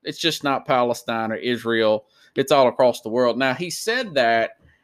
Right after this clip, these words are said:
and I listened to a New York show out of New York City, and this Jewish guy said that was a shot at Israel. And that, that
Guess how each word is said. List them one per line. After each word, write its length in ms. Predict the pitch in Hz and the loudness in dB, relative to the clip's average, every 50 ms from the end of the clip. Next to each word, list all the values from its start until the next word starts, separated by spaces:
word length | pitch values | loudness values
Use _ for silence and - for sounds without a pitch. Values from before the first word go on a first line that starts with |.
| _ _ _ | _ _ _
and 720 | - 147 135 135 131 127 127 123 123 120 120 120 120 113 | -2 0 2 2 2 2 2 2 2 2 2 2 0 0
I 140 | 82 117 123 | 0 0 0
listened 360 | 143 185 220 214 - - 143 | 0 0 -2 -4 -4 -6 -4
to 120 | 147 156 135 | -2 -2 -2
a 40 | 127 | 0
New 140 | 131 147 | -2 -2
York 260 | 147 147 180 220 208 - | 0 0 0 0 0 -2
show 580 | - - - 131 113 107 107 104 104 101 95 - _ _ _ - - _ _ _ _ _ _ _ - - - - | -6 -4 0 2 2 2 2 0 -2 -4 -8 -14 _ _ _ -20 -20 _ _ _ _ _ _ _ -20 -18 -8 -4
out 100 | 127 123 | -4 -2
of 60 | 117 | -2
New 60 | 127 | 0
York 200 | 127 123 117 107 | 0 0 0 -2
City, 680 | - - - - 214 220 214 175 127 113 101 92 - _ _ _ _ _ _ _ _ _ | -4 -10 -6 -2 -2 -2 0 0 0 0 -2 -4 -10 _ _ _ _ _ _ _ _ _
and 300 | - 135 127 123 117 117 | 0 2 2 2 2 -2
this 140 | 113 - | -4 -6
Jewish 240 | - 196 214 214 - | -6 -6 -6 -6 -2
guy 180 | - 160 143 127 | 0 2 2 2
said 220 | 123 - 139 123 | 2 0 0 0
that 160 | 131 151 151 | 2 0 0
was 100 | - 120 | -2 -4
a 80 | 110 - | -6 -4
shot 280 | - - 156 135 123 117 | 0 2 4 4 4 2
at 140 | 107 - | 0 -2
Israel. 600 | - 160 170 151 123 117 104 98 90 87 90 90 - _ _ _ _ _ _ _ | -2 -2 -2 -2 -4 -6 -8 -6 -8 -8 -10 -12 -14 _ _ _ _ _ _ _
And 340 | - 131 131 131 131 123 113 | 0 2 4 4 2 2 2
that, 300 | 131 160 208 240 - - - | 4 4 4 2 2 -2 -2
that 220 | 135 170 214 202 | 0 2 2 0